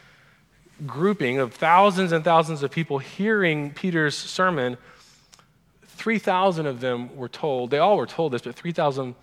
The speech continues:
understood that they were actually, in a way, responsible for the death of Jesus.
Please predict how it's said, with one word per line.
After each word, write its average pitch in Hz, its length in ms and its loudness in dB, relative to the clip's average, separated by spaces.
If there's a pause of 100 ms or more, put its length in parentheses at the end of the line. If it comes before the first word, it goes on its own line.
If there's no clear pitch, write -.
(160)
understood 120 840 -6 (1080)
that 127 120 -8
they 139 120 2
were 147 160 0
actually, 139 540 -4
in 131 100 -8
a 123 60 -2
way, 139 240 2
responsible 156 920 -4 (920)
for - 100 -12
the 127 120 -4
death 131 260 0
of 135 100 -10
Jesus. 110 640 -12